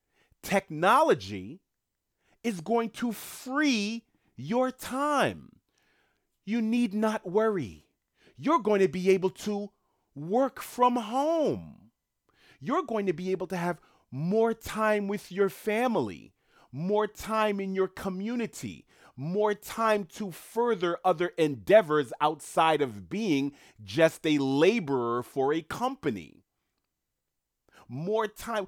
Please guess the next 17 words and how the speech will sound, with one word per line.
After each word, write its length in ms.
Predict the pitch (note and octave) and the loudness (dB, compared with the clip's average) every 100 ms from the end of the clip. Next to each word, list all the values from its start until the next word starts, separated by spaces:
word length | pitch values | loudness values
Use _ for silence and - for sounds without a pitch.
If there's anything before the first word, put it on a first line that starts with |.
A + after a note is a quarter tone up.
| - | -6
You 120 | F#3+ | -4
don't 120 | A3+ | -4
have 240 | A3 A3+ - | -2 -4 -4
to 60 | A3 | -4
worry 200 | G3 G3+ | 0 2
about 240 | G#3 G3 - - | 2 0 -6 -8
commuting 920 | - A3 F#3+ F#3+ G3+ A3 C4+ A#3 E3 | -2 0 0 -2 -2 0 -2 -2 -4
to 220 | - D#3+ B2+ | -6 -2 -2
a 60 | |
job 640 | F#2 G2+ G#2 F#2+ E2+ D#2 _ _ _ _ _ _ | -4 -2 0 2 0 -4 _ _ _ _ _ _
the 200 | F#2+ A#2+ | -8 -8
same 400 | - D3 B2 G#2 | -4 0 0 0
way 140 | G#2+ | -4
that 220 | G2 G2+ - | -6 -10 -12
you 100 | F2 | -14
did 320 | F#2+ F2+ C#2 | -10 -12 -14
before. 640 | F2 - F2+ D#2+ A#1 - | -20 -18 -16 -16 -18 -20